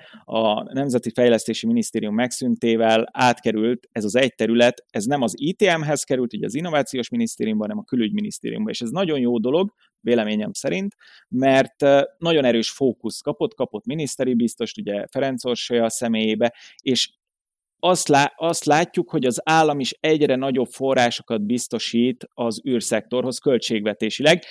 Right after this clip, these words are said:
Ez főleg azt jelenti, hogy többet fizetünk be az Európai űrügynökségbe, amit aztán visszapályázhatnak a ma-, a magyar cégek. Öm, de ez még mindig amúgy rettentő kevés,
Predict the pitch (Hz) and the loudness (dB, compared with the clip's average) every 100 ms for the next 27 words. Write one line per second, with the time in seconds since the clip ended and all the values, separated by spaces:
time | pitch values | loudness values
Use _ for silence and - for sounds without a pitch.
0 | - - - - 180 143 139 - 131 131 | -14 -8 -4 0 2 4 2 2 0 -2
1 | 135 131 - 156 127 123 - 120 113 - | -2 -4 0 2 4 2 2 -4 -4 -2
2 | 117 117 139 127 - _ 123 123 120 113 | 0 4 4 4 0 _ -2 0 2 0
3 | - 107 117 151 170 151 147 139 143 127 | -2 -4 0 2 2 0 -2 0 0 2
4 | 139 - 143 127 131 - 127 123 120 117 | 0 0 -2 0 -2 -2 -2 -2 -2 -4
5 | - 120 117 113 - 113 - 110 110 110 | 2 4 6 4 2 -6 -6 -8 -4 -4
6 | 123 _ 120 113 110 120 110 107 - 123 | -4 _ -2 0 0 0 0 -2 -4 0
7 | 107 113 110 _ - - - - 127 127 | 0 0 -6 _ -20 -20 -20 -4 0 2
8 | 127 131 - _ _ - 143 143 120 139 | 0 -2 -10 _ _ -8 0 0 0 -2
9 | 156 165 123 110 107 107 - 110 104 104 | -2 0 2 0 0 -2 -4 -6 -6 -8
10 | - 107 104 117 - | -4 -2 -2 -2 -6